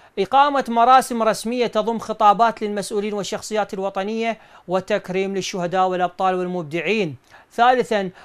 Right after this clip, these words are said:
إطلاق الألعاب النارية في السماء وتزيين الشوارع والساحات بالزهور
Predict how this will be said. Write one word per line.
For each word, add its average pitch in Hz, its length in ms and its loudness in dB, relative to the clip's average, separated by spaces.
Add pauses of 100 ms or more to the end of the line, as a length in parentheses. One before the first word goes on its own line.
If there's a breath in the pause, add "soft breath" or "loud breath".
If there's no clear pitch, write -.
(160 loud breath)
إطلاق 214 440 2
الألعاب 196 520 0
النارية 190 480 -2
في 170 100 -12
السماء 190 520 -4
وتزيين 185 460 -8
الشوارع 190 500 -2
والساحات 175 580 -4
بالزهور 175 540 -6